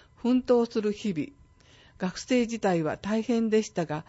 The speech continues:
充実していて光の速さで毎日が過ぎました。笑い。今は学校で習ったことを実践して、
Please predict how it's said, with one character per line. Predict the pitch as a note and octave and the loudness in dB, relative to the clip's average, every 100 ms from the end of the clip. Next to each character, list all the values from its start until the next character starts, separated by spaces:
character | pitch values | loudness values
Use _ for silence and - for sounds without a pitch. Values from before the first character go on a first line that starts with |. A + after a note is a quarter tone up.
| - - _ | -18 -20 _
充 | F3 E3+ B3 A#3 | -8 2 2 2
実 | A3 - G#3+ | -2 -6 -6
し | - | 0
て | G3+ | 2
い | F#3+ | 4
て | F#3+ E3 - | 0 -6 -6
光 | - - C#4 C4 | -6 0 2 2
の | C4 | 2
速 | B3+ C4 A3+ | 2 2 0
さ | F3 | -2
で | C#3+ D3 - - - | -4 -6 -10 -20 -4
毎 | G#3+ C4 | 2 4
日 | C4+ C4+ - | 4 4 4
が | D#3+ | 4
過 | F3 F#3+ | 4 0
ぎ | F#3+ | 2
ま | F3+ F3+ | 2 0
し | - | -4
た。 | - - _ _ _ _ - | -10 -12 _ _ _ _ -6
笑 | D3+ D#3 D#3+ D#3 | -4 -2 -2 -4
い。 | - _ _ - - - - | -8 _ _ -20 -20 -20 -2
今 | A#3 G#3 F3 | 2 2 2
は | D#3+ - | -2 -4
学 | F#3+ F3+ - | -6 -6 -2
校 | C#4 C#4 | 2 2
で | C4+ C4 | 4 4
習 | B3+ C4 | 4 2
っ | C4+ | 0
た | G#3 | 0
こ | G3+ F3 | 0 0
と | G3+ | 0
を | F3 | 0
実 | F3 E3 - G3+ | -2 -8 -2 0
践 | F#3+ | 0
し | - | -2
て、 | - F3 | -2 -2